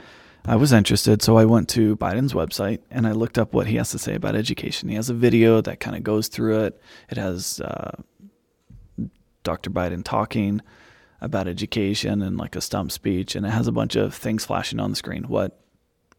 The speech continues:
President Biden would like to do. So I'm gonna list some of those things here. Pre-K for all, which is access for everyone, um, starting from pre-kindergarten,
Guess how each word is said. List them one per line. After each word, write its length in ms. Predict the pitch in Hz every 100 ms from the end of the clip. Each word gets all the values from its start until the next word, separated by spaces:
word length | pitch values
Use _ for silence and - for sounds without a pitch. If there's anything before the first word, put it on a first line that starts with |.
| _ -
President 420 | 151 120 101 87
Biden 360 | 90 90 87 -
would 120 | -
like 200 | - -
to 80 | -
do. 240 | 110 98 - - - - -
So 140 | - 127
I'm 60 |
gonna 140 | 135 117
list 160 | 113
some 140 | 113 95
of 60 |
those 200 | 82 -
things 240 | - - -
here. 200 | - - _ - - - -
Pre-K 380 | - 127 131 123
for 240 | - 143
all, 260 | 87 110 - _ _ _ -
which 160 | 120
is 100 | 113
access 540 | 107 - - 110 - -
for 540 | - 120 113 98 - _ _ _ -
everyone, 840 | 123 131 123 107 92 85 82 - - _ _ _ _ _ -
um, 460 | 98 90 - - -
starting 560 | - - 113 107 104 104
from 580 | - - 95 95 87 - _ _
pre-kindergarten, 1600 | - 139 135 127 123 123 _ - 113 107 101 95 95 - - 190